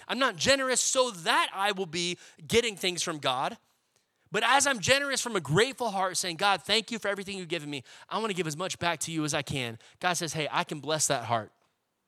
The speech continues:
I can bless that person and that family because they've decided in their hearts to be generous to me, not so that they can get something back, but just simply so they can bless me."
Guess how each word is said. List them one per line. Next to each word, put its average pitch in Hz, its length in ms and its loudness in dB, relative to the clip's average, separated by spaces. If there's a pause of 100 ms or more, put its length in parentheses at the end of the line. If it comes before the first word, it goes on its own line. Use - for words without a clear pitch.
(420)
I 185 80 8
can 180 120 -2
bless 175 260 2
that 160 180 -2
person 143 300 0
and 135 100 -2
that 139 140 -2
family 120 440 -8 (420)
because 180 200 -4
they've 190 140 2
decided 185 480 2
in 180 60 -4
their 170 140 0
hearts 135 280 -8
to 156 100 -8
be 139 100 -4
generous 160 380 0
to 139 100 -6
me, 123 180 -6 (300)
not 254 240 4
so 202 80 2
that 151 140 -2
they 143 100 -2
can 131 120 -8
get 139 160 -2
something 123 320 -4
back, 151 380 2 (420)
but 170 120 2
just - 260 6
simply 202 380 0
so 131 440 0 (300)
they 143 120 -4
can 143 160 -2
bless 139 340 4
me." 110 200 -12